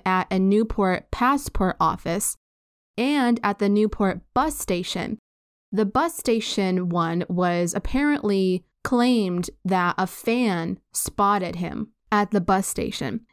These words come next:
And according to this fan, he went up to Richie, and obviously the fan didn't know that Richie was missing. So he went up to talk to Richie.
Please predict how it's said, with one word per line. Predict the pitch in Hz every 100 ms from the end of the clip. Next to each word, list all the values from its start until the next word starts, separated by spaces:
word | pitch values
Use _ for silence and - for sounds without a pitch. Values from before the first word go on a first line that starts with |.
| _
And | 208 196 190 -
according | 208 - 294 349 339
to | 277
this | 202 190 -
fan, | - 190 185 180 180
he | 185 226 208 190 175 -
went | 175 190 190
up | 247 -
to | 220
Richie, | 190 170 - 214 240
and | - 202 214 _
obviously | 190 202 214 240 240 269 294 -
the | 226
fan | 233 226 240 262 262 - 190
didn't | 220 226
know | 208 202 214
that | 202 190
Richie | 190 196 - 196
was | 196 190
missing. | 208 - - 214 _ _ _
So | - 175
he | 180 202
went | 180 190
up | 220 226
to | 190
talk | - 226 254
to | 226
Richie. | 190 175 - 233 247